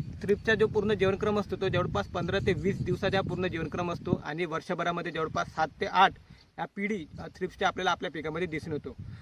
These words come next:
तर शेतकरी बंधूंनो, यासाठी आपल्याला नियंत्रण करणे आवश्यक आहे, जेणेकरून आपण आपल्या पिकामधून आपले उत्पन्न सहजरित्या घेऊ शकतो.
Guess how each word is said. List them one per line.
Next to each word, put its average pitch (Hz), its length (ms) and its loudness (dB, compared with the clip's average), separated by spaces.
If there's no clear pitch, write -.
तर 226 100 4
शेतकरी 226 320 2
बंधूंनो, 233 320 4
यासाठी 190 360 4
आपल्याला 208 280 6
नियंत्रण 190 420 2
करणे 196 220 2
आवश्यक 175 360 -2
आहे, 160 100 0
जेणेकरून 175 440 -4
आपण 180 240 0
आपल्या 185 280 0
पिकामधून 180 460 -2
आपले 170 200 -2
उत्पन्न 170 420 -4
सहजरित्या 170 380 -2
घेऊ 165 160 -2
शकतो. - 340 -10